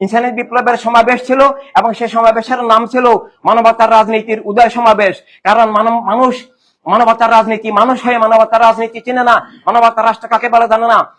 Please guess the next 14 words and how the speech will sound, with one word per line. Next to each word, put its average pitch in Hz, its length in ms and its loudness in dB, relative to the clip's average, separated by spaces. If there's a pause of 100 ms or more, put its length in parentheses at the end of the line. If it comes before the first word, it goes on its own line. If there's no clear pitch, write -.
একক 226 220 0
গোষ্ঠীবাদী 226 680 -2 (480)
অপর 202 220 0
রাজনীতিকে, 233 520 0
দস্যু 220 300 -2
রাজনীতিকে, 226 560 0
স্বৈর 233 320 0
রাজনীতিকেই 226 640 -2 (220)
রাজনীতি 226 420 -2
মনে 220 200 2
করে, 220 260 0 (260)
একক 233 200 0
গোষ্ঠীবাদী 233 480 -2
দলকে 226 680 0